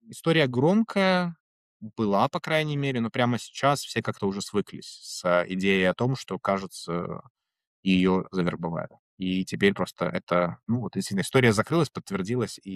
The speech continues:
я думаю, что, э, даже какого-то серьезного репутационного ущерба,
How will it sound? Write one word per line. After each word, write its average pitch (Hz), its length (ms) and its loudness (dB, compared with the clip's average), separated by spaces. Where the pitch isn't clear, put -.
я 90 120 -4
думаю, 90 300 -8
что, 85 400 -12
э, 87 680 0
даже 113 600 0
какого-то 110 380 -4
серьезного 107 520 2
репутационного 98 720 -2
ущерба, 107 840 0